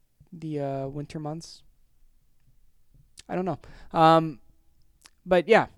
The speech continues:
if you don't celebrate something, you know, even just relaxing,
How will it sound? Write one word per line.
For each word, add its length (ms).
if 120
you 40
don't 140
celebrate 500
something, 460
you 80
know, 240
even 280
just 280
relaxing, 720